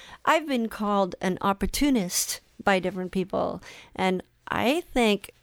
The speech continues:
about Courtney Love sometimes, and I think I have never seen a bigger opportunist than her,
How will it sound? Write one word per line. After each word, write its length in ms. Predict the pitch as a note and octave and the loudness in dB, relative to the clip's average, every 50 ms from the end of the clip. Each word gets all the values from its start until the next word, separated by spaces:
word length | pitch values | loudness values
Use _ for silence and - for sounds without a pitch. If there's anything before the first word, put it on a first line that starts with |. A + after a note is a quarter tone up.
| _ _ _ | _ _ _
about 340 | F3+ F3 F3 E3 E3 F3+ F#3+ | -6 -4 -2 -2 -4 -4 -6
Courtney 320 | - - F3+ E3+ D#3+ D#3+ D#3+ | -2 -2 -2 -2 -2 -2 0
Love 300 | E3+ F#3+ G#3 G#3 G3 - | 4 4 4 4 2 -4
sometimes, 720 | - F#3 - E3+ - - E3+ E3+ F3 F3 F3 F3+ E3+ - - - | -6 -8 -8 -8 -6 -6 -4 -4 -2 -4 -4 -6 -6 -8 -8 -6
and 140 | F3+ E3+ E3+ | -6 -4 -2
I 140 | E3+ F3+ F3 | -2 -4 -4
think 440 | - - F#3 F3 E3 E3+ - - _ _ _ _ - | -2 -2 -2 0 0 -2 -6 -10 _ _ _ _ -2
I 420 | - - G3 G3 G3+ A3 G#3+ G#3+ - | 0 2 2 2 2 0 0 -4 -8
have 340 | - - - - F#3+ F3 F3+ | -12 -10 -2 -2 -2 0 0
never 240 | F3+ F3 F3 E3 F3+ | 0 0 0 0 -2
seen 640 | F3 - - - A#3+ B3+ C4 B3+ A3 E3+ D#3 D#3 - - - - - - _ _ _ _ | -2 0 -2 0 0 2 2 2 2 2 0 -6 -10 -14 -20 -20 -20 -20 _ _ _ _
a 80 | - G3+ | 0 0
bigger 420 | D#3+ E3 F3+ E3+ D3+ E3+ E3 - | 2 4 2 2 2 0 -2 0
opportunist 920 | - E3 E3 - F3 D#3+ - - E3 C#3+ C3 A#2+ C#3+ - - - - - - - _ _ | 0 -2 -2 -2 -6 -8 -4 -2 -2 -2 0 -2 -2 -2 -2 -2 -4 -6 -14 -16 _ _
than 260 | - D#3+ E3 - D3 C#3 | 0 0 2 2 2 -2
her, 320 | C3+ D#3 C#3 - - - | -2 -2 -4 -4 -6 -12